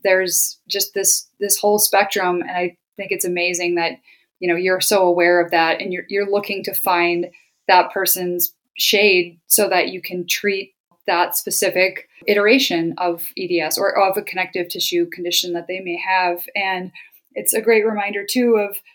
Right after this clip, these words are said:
you know, there are so many connective tissue conditions, and yet only very few,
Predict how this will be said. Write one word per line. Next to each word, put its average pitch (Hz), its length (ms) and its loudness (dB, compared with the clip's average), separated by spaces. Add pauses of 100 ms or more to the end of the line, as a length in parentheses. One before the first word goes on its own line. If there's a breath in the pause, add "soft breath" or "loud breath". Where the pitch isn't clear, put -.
(240 soft breath)
you 208 100 -6
know, 208 80 -4
there 214 140 -2
are 226 180 0
so 233 340 2
many 226 200 -2
connective 208 380 -2
tissue 196 300 -6
conditions, 190 680 -4
and 202 220 -4
yet 190 340 4
only 202 420 -6
very 220 340 8
few, 196 580 0